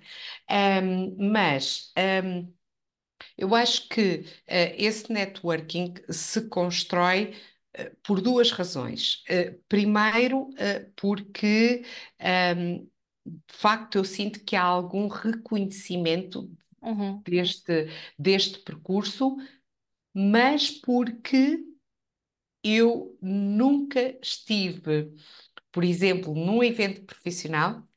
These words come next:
Speaker 1: em que
Speaker 2: Uhum.
Speaker 1: fosse convidada a estar sem dar de mim. E
Speaker 2: Uhum.
Speaker 1: quando eu digo dar de mim,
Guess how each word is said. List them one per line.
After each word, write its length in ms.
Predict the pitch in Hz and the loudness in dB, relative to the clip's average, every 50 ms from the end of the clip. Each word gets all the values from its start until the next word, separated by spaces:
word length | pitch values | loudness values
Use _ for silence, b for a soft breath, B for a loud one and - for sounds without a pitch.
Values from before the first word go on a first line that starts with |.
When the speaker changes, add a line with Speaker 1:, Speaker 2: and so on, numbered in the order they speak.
| - - | -10 -4
Speaker 1:
em 200 | 160 180 214 202 | -4 -2 -2 -2
que 80 | 202 | -2
Speaker 2:
Uhum. 140 | 196 196 185 | -2 0 2
Speaker 1:
fosse 480 | 180 180 175 175 - - - 165 156 156 - | 4 4 4 2 0 -8 -4 -4 -4 -2 0
convidada 720 | - 175 170 170 180 185 180 165 156 143 139 143 143 135 | 0 0 0 0 0 -2 0 0 0 0 0 0 -2 -2
a 40 | 151 | -2
estar 580 | 151 - - - - 170 170 180 196 190 - b b b b b b b b b b b | 0 -2 -4 -2 0 0 2 0 0 -2 -6 b b b b b b b b b b b
sem 840 | - - - - - - 214 208 214 226 247 262 262 269 - - - _ _ _ _ _ - | -18 -18 -16 -8 -2 0 2 2 4 2 0 0 -4 -6 -10 -16 -20 _ _ _ _ _ -14
dar 460 | 165 151 - 180 180 175 180 185 190 185 | -10 -6 0 2 2 2 2 0 -2 -6
de 100 | 180 185 | -6 -4
mim. 460 | 180 185 165 143 131 143 143 - - _ _ _ _ _ _ - | -2 -2 0 0 -2 -4 -6 -8 -14 _ _ _ _ _ _ -4
E 100 | 202 208 | -2 -2
Speaker 2:
Uhum. 40 | 190 | 0
Speaker 1:
quando 360 | 196 269 269 247 233 226 233 | 2 2 2 2 2 2 2
eu 100 | 233 233 - | 2 2 2
digo 260 | 180 170 147 - 156 | -4 -10 -10 -10 -4
dar 340 | 156 180 180 185 180 185 180 | 0 2 2 2 0 -2 -4
de 100 | 170 151 | -6 -6
mim, 380 | 160 165 170 196 233 269 269 | -4 -2 0 0 0 -2 -4